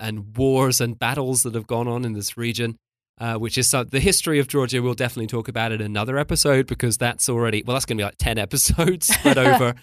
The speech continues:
Speaker 1: spread over many months, I think, 'cause there's so much to discuss. But yeah, once you're up at Javari Monastery, you can see Mutsketa, and Mutsketa, which we didn't really mention, is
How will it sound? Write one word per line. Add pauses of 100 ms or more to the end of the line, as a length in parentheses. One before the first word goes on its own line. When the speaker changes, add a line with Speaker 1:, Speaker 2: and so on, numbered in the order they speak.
(240)
Speaker 1:
spread
over
many
months,
I
think,
'cause
there's
so
much
to
discuss. (520)
But
yeah,
once
you're
up
at
Javari
Monastery,
you
can
see
Mutsketa, (120)
and
Mutsketa,
which
we
didn't
really
mention,
is